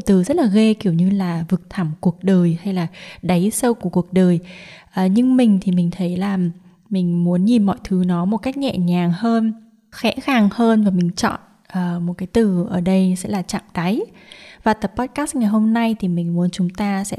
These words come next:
cùng bẻ nghĩa cái khái niệm chạm đáy này và sau đó là, ờ, hãy cùng thử so sánh với nhau, đánh giá cái giai đoạn chạm đáy này liệu nó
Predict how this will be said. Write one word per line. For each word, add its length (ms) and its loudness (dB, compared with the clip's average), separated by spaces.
cùng 320 2
bẻ 180 0
nghĩa 360 0
cái 140 -14
khái 240 -4
niệm 260 0
chạm 200 -8
đáy 260 -2
này 300 -2
và 80 0
sau 200 -2
đó 340 -2
là, 260 -4
ờ, 180 -2
hãy 220 -4
cùng 200 2
thử 140 4
so 200 0
sánh 240 -2
với 100 0
nhau, 420 0
đánh 260 4
giá 220 0
cái 120 -2
giai 200 0
đoạn 200 -4
chạm 200 -8
đáy 160 -2
này 180 -2
liệu 200 0
nó 140 0